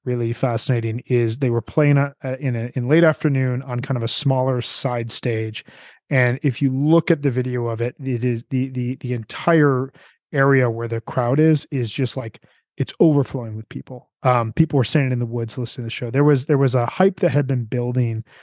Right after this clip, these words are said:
for early, throughout early twenty nineteen in that area. And it all kind of coalesces at that set where both they get this huge crowd,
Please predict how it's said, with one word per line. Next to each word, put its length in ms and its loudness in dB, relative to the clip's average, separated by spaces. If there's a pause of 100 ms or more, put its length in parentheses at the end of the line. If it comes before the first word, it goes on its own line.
(140)
for 400 -2
early, 480 2
throughout 320 0
early 180 4
twenty 300 -4
nineteen 640 -2
in 220 6
that 240 2
area. 440 2
And 140 -2
it 140 -2
all 180 4
kind 160 2
of 80 0
coalesces 560 -2
at 120 -2
that 180 -6
set 280 -4
where 120 -6
both 380 2
they 120 4
get 140 0
this 180 -4
huge 320 2
crowd, 420 -2